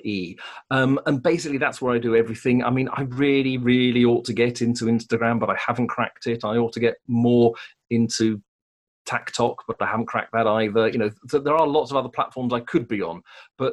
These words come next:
as my wife says, I might as well have my iPhone surgically implanted into my arm because that's what I do all the time, and most of the time is spent on Twitter. So yeah,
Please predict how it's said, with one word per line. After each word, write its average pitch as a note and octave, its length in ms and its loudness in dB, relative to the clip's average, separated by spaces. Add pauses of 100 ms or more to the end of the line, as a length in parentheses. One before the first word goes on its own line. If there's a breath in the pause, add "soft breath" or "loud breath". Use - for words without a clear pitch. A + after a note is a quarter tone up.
as C#3 140 -4
my C3 140 0
wife A#2+ 240 0
says, G#2+ 340 -2
I B2 60 -2
might A#2+ 240 2
as A#2 100 -4
well A2+ 140 2
have A2+ 160 -2
my A2 180 2
iPhone G#2+ 260 -4
surgically A2 440 0
implanted G#2+ 500 -4
into G#2 240 -2
my F#2+ 160 0
arm G2 260 0 (280 loud breath)
because G2+ 680 -2
that's - 300 -4 (320)
what A2+ 180 0
I G#2 80 2
do G#2 160 -2
all G2+ 140 -4
the G#2 60 -6
time, F#2+ 420 -2 (260 loud breath)
and B2 100 -2
most A#2+ 340 2
of G#2+ 60 -8
the G#2 60 -8
time G#2+ 240 -2
is G2+ 100 -4
spent G2+ 300 -2
on G2 80 -4
Twitter. F2+ 340 -8
So - 140 -6
yeah, E2 160 0